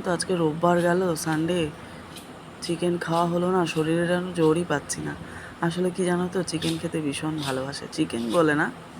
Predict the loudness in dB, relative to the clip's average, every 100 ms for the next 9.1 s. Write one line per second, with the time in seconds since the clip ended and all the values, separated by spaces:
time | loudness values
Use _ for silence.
0 | -16 -12 -6 0 4 4 2 -2 0 0
1 | 0 -2 -6 -4 -2 -2 0 0 0 -2
2 | -2 -4 -6 -8 -10 -14 -16 -18 -14 -12
3 | -10 -8 -2 -2 0 0 0 -2 0 -2
4 | 0 0 -2 -4 -4 -2 -2 0 -2 -2
5 | -2 -2 -4 -8 -14 -14 -2 2 2 2
6 | 0 0 2 2 0 -4 -6 -4 -4 -4
7 | -4 -4 -4 -2 -2 0 0 -2 -2 -2
8 | 0 -2 -2 -6 -14 -18 -18 -8 -6 -2
9 | -2